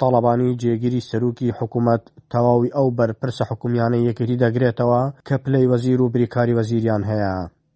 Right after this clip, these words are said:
بە دوادەچوونەکانی میدیاکانی هەرێمی کوردستان کە بۆ هۆکاری بایکوتی تیم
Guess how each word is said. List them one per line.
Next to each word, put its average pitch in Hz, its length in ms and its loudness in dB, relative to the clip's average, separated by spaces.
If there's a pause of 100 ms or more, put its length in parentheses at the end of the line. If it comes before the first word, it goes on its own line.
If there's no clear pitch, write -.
(280)
بە 151 180 4
دوادەچوونەکانی 139 840 0 (300)
میدیاکانی 131 760 0
هەرێمی 127 400 2
کوردستان 131 420 0 (100)
کە 127 120 2 (160)
بۆ 120 100 2 (120)
هۆکاری 127 500 2
بایکوتی 131 640 0 (420)
تیم 139 200 0